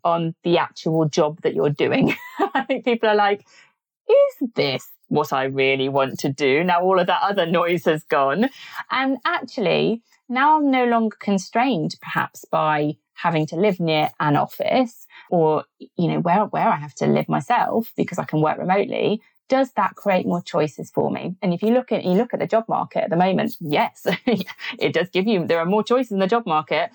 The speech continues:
And I think individuals have a little more, little more power over that.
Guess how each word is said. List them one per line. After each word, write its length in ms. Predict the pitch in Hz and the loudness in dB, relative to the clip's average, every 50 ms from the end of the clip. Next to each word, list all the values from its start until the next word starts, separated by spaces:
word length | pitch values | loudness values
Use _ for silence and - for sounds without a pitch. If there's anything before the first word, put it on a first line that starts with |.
| _ _ - - - | _ _ -14 -6 -2
And 240 | 170 175 175 - | -2 -2 -2 -2
I 80 | - 175 | -2 -2
think 220 | 175 185 180 180 | -2 -2 -2 0
individuals 500 | - 180 170 175 170 170 - 170 165 160 | 0 0 2 0 0 0 0 0 0 0
have 140 | - 165 160 | 0 0 2
a 40 | 170 | 2
little 160 | 160 - 151 | 0 0 -2
more, 160 | 160 156 - - _ _ - | -4 -8 -8 -10 _ _ -2
little 180 | 170 165 160 160 | 0 0 2 2
more 120 | 151 147 | 0 -2
power 380 | - - - 190 180 165 160 - - | -4 -6 -2 0 0 2 0 0 0
over 220 | 147 151 147 135 - | -2 -2 -2 -2 -4
that. 200 | 143 143 - | -4 -4 -4